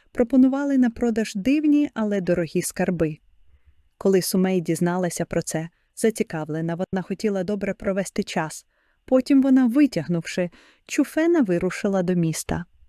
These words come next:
У цей момент вони обидва були на вулицях стародавнього міста. Невиразний юнак на кшталт Чуфена, що прямував за красунею, подібною до Сумей,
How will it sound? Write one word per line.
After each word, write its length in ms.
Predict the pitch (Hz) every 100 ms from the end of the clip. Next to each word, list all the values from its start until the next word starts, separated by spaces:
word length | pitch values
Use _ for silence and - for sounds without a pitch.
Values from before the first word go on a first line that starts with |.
| - - _ _ _
У 100 | 214
цей 300 | - - 214
момент 560 | 247 247 180 139 147 - _ -
вони 220 | 214 214
обидва 500 | 240 214 262 226 170
були 280 | 165 180 190
на 120 | 190
вулицях 480 | 185 208 196 - 190
стародавнього 680 | - 185 185 175 175 180 180
міста. 520 | 185 165 - - 165 - _ _ _ _ -
Невиразний 640 | 226 220 226 294 269 233
юнак 420 | 220 233 302 -
на 80 | 214
кшталт 540 | 202 - 233 226 233 -
Чуфена, 640 | - 226 - 208 170 165 - - _
що 200 | - 226
прямував 500 | 226 220 220 208 190
за 120 | 190
красунею, 640 | - 190 - 233 220 208
подібною 580 | - 185 196 - 190 180
до 140 | 165 170
Сумей, 580 | - 175 160 202 277